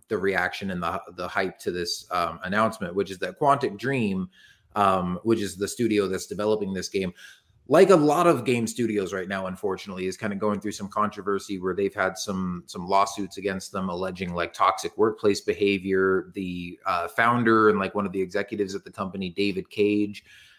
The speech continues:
um, has made some, like, misogynistic and homo-, uh, homophobic comments. Um, and, you know, at first I saw some people saying, like, "Oh, well, you know, like, we don't know if he's involved in the game," but then, like, he tweeted about it and, and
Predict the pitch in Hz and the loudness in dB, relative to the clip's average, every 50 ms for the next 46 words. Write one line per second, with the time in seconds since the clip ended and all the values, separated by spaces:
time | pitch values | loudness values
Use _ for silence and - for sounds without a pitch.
0 | _ _ 95 98 95 87 90 90 95 104 98 85 95 98 95 95 90 85 - - | _ _ 0 0 0 0 -2 -2 -2 -2 -2 -2 -2 -2 -2 -2 -2 -4 -6 -8
1 | 104 90 90 87 87 85 - - 87 87 - 95 95 - - 92 95 90 92 95 | -6 -6 -4 -6 -6 -8 -10 -10 -10 -10 -8 -8 -8 -6 -4 -4 -4 -2 -4 -6
2 | 92 95 - - - 98 90 - 87 90 98 95 90 101 - - 104 98 90 87 | -6 -6 -6 -4 -4 -4 -4 -4 -6 -6 -6 -4 -4 -4 -4 -2 0 0 0 0
3 | - - 113 107 104 - - 101 98 92 95 - - - 98 95 95 95 92 92 | -2 -2 -2 -2 -2 -2 -2 0 0 0 0 -2 -2 -2 -2 -2 -2 -2 -4 -6
4 | 92 - - - - _ _ _ _ _ _ _ _ - 95 92 87 85 82 85 | -6 -8 -8 -10 -10 _ _ _ _ _ _ _ _ -2 -2 0 0 0 -2 -4
5 | 82 85 87 - 117 113 107 104 101 101 101 110 123 127 127 117 104 101 107 107 | -6 -6 -2 0 2 2 2 2 0 -2 -2 -2 0 0 2 2 2 2 0 2
6 | - 139 123 120 - 110 104 - 117 104 101 - 110 104 110 107 - 101 - - | 2 2 2 2 2 0 2 2 2 0 0 0 -4 -4 -4 -4 -6 -6 -4 -4
7 | 104 98 92 92 - 156 156 143 135 131 127 123 120 117 113 110 101 95 90 92 | -4 -2 -2 -2 0 4 4 6 6 6 6 4 4 2 2 0 0 -2 -2 -4
8 | 92 90 - 113 110 107 101 98 104 101 95 92 - 117 110 98 104 98 92 104 | -4 -4 -2 0 0 0 0 -2 -2 -4 -4 -4 -2 -2 -2 -2 -2 -2 0 0
9 | 101 98 90 92 92 92 92 90 87 92 90 90 90 90 90 87 - 92 - - | 0 0 0 -2 -4 -4 -4 -4 -4 -4 -4 -4 -4 -4 -6 -6 -8 -8 -8 -8
10 | 90 90 87 90 - - 113 98 - - 113 107 98 95 92 90 85 92 92 92 | -8 -6 -6 -8 -6 -6 -8 -8 -8 -6 -4 -2 -2 -2 -2 -4 -2 -2 0 0
11 | 92 90 90 87 90 90 87 85 85 - 90 87 85 85 | 0 -2 -4 -6 -8 -10 -12 -12 -14 -16 -18 -18 -18 -20